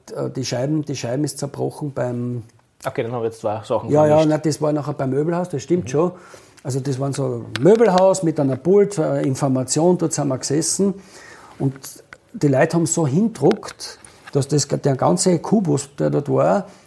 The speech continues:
Speaker 1: sich verschoben hat. Und da waren ja oben nachher noch so, ähm, Reklamen aus Plexiglas und auf einmal sind die runtergeflogen.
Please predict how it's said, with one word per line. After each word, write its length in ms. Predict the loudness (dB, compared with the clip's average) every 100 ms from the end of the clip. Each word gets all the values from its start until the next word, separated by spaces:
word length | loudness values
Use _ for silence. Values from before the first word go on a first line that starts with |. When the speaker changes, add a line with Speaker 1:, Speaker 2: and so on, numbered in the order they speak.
| _
Speaker 1:
sich 220 | -2 0
verschoben 560 | 0 -4 -2 0 2 2
hat. 240 | 0 -2 -12 -18 _ _ _ -20 -20 -8
Und 140 | -2
da 80 | 0
waren 140 | 2
ja 100 | 4
oben 460 | 4 4 4 2 -2 -2
nachher 320 | -2 0 0
noch 220 | 2 0
so, 680 | 0 0 0 0 -2 -2 -2
ähm, 180 | -4 -8 -10
Reklamen 840 | -4 -4 -4 -4 -6 -2 0 2 0
aus 140 | -4
Plexiglas 1000 | -4 -6 -2 -4 2 4 4 4 -2 -6 -14 -20 -20 -20 _
und 80 | -10
auf 100 | -4
einmal 180 | -2 0
sind 200 | -2 -2
die 80 | 0
runtergeflogen. 640 | 0 -2 -4 -8 -12 -12